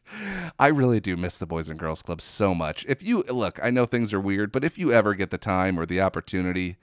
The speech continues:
donate some of your time, volunteer somewhere. It was just, those were some of the best years of my en-, entire life. I absolutely loved it so much.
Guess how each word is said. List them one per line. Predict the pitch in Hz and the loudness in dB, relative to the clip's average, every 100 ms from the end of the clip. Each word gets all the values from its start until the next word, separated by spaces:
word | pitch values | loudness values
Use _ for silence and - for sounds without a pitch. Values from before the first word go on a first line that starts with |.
| _ _ _ _ 110 | _ _ _ _ -2
donate | 139 160 160 131 - | 4 6 6 2 0
some | - 101 | 0 2
of | |
your | 90 85 | 2 0
time, | - 80 73 | -2 -2 0
volunteer | 104 151 156 - 101 | 4 4 4 2 0
somewhere. | 95 104 90 73 71 73 - _ _ _ _ _ - | 0 -2 -2 -2 -4 -6 -10 _ _ _ _ _ -4
It | 127 143 - | -4 -4 -2
was | 123 113 | -2 0
just, | - 107 98 - - _ _ | 0 0 0 -6 -14 _ _
those | 131 165 - | 0 0 0
were | |
some | 117 - 123 | -4 -2 0
of | 113 | 0
the | 95 | -2
best | - 87 - - | -2 -4 -4 -8
years | 69 67 - - - _ _ - | -10 -10 -12 -16 -20 _ _ -4
of | 107 | 0
my | 110 117 | 2 2
en-, | 107 107 | 2 -2
entire | 131 120 147 143 | -4 0 2 4
life. | 135 90 69 _ _ _ _ _ | 4 2 -2 _ _ _ _ _
I | - 113 | 0 4
absolutely | 123 123 117 104 | 4 2 0 0
loved | 87 87 - | 0 -2 -4
it | - | -10
so | - 92 | -4 -2
much. | 76 62 - - | -2 -8 -14 -20